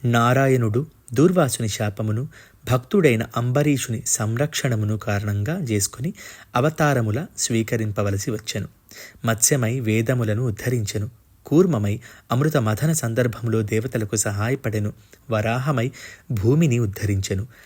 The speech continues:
నరసింహ రూపమును దాల్చి భక్తుడైన ప్రహ్లాదుని రక్షించెను. వామనుడై యాచయక రూపమున బలిని భిక్షమడిగెను. బ్రాహ్మణుడై పరశువుచే దుష్ట క్షత్రియుల సంహరించి పరశురాములను కీర్తి గడించెను.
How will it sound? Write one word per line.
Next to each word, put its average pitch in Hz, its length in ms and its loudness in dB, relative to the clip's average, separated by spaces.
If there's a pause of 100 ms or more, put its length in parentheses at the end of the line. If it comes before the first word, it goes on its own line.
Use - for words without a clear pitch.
(300)
నరసింహ 156 480 2
రూపమును 131 440 4
దాల్చి 113 420 0
భక్తుడైన 110 600 0
ప్రహ్లాదుని 113 720 -2
రక్షించెను. 104 600 -4 (520)
వామనుడై 117 680 0 (300)
యాచయక 117 560 0
రూపమున 101 500 -2 (380)
బలిని 120 420 2 (140)
భిక్షమడిగెను. 107 760 -2 (480)
బ్రాహ్మణుడై 123 680 0 (540)
పరశువుచే 139 560 2
దుష్ట 107 320 -2
క్షత్రియుల 139 640 2
సంహరించి 113 680 -2 (420)
పరశురాములను 117 720 0
కీర్తి 120 460 -4
గడించెను. 104 420 -2